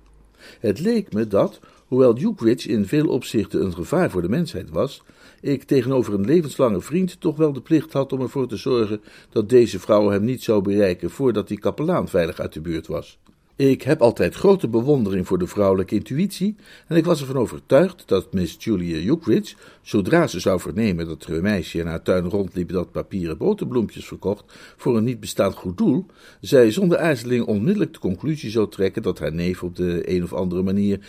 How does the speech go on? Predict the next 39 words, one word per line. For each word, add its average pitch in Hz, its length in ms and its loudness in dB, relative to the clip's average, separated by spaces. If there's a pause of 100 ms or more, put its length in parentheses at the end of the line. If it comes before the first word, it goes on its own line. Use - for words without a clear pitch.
(120)
bij 110 240 2
die 107 160 0
oneerbare 110 560 0
kwestie 120 340 -8
betrokken 175 400 -4
moest - 240 -14
zijn. - 340 -6 (420)
Ze - 140 -6
had 87 180 2
immers 87 240 -2
de 87 100 -6
nodige 92 380 -2
ervaring 92 560 0
met 80 240 -8
Ukridge's, - 720 -8
eh, 78 80 -6
financiële 76 640 -8
methodes. - 720 -10 (1160)
In 101 140 -4
tijden 120 280 4
van 98 120 -2
crisis 143 720 -4
leert 120 240 0
men 90 140 0
snel 113 320 0
denken. 95 380 0 (460)
"Oh, 294 260 2 (220)
eh, 214 100 2
tussen 208 260 -4
twee 247 160 0
haakjes," - 480 -4
zei - 240 -6
ik. - 180 -14 (280)
"Dat 190 180 0
vergat 302 240 0
ik 139 80 0
bijna. 78 440 0
De, 170 220 4
eh, 180 300 4